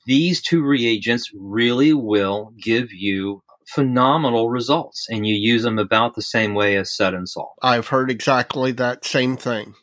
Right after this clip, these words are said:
Speaker 1: Yep. So, um, so now cycling back to, uh, our decals. So now if we've gone through, um, Micro Sol,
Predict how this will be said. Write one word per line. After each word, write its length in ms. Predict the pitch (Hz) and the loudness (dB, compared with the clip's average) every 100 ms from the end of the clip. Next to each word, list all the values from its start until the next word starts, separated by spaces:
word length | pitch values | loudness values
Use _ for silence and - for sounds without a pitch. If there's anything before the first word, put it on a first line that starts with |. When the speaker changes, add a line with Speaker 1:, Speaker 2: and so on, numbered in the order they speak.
| _ _ - | _ _ -2
Speaker 1:
Yep. 160 | 156 - _ _ - - - - - - - | 0 0 _ _ -10 -10 -10 -20 -20 -20 -10
So, 340 | - 185 156 143 180 | 0 2 2 0 2
um, 400 | 160 147 139 - | 4 4 2 0
so 140 | 170 | 2
now 140 | 165 151 | 2 2
cycling 580 | - 170 170 170 151 | 2 0 2 0 0
back 320 | 135 147 147 - | 2 2 2 -2
to, 420 | 151 131 123 117 | 0 0 0 -4
uh, 300 | 127 127 120 | -4 -2 -2
our 160 | 120 123 | 0 -2
decals. 540 | 120 156 - 120 104 | 0 -2 0 -4 -4
So 160 | 104 123 | -4 -4
now 280 | 127 143 151 | 2 4 2
if 100 | - | 0
we've 160 | 139 | -2
gone 320 | 104 131 139 139 | 0 0 0 -2
through, 540 | - 135 131 127 120 | 0 2 2 -4 -8
um, 460 | 113 117 113 110 101 _ _ | -4 -2 -2 -4 -12 _ _
Micro 400 | 117 123 135 135 127 | -2 0 0 -2 -2
Sol, 560 | - 139 110 107 139 | 0 0 2 -2 -6